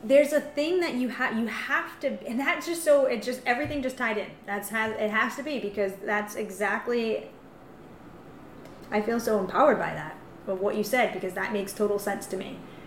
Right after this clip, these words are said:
You have to be not only in your brain, knowing Jesus.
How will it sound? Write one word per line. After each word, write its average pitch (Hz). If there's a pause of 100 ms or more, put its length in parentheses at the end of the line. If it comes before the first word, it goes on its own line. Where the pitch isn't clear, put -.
(960)
You 247
have 247
to 262
be 226
not 214
only 269
in 247
your 240
brain, 190 (1200)
knowing 233
Jesus. 202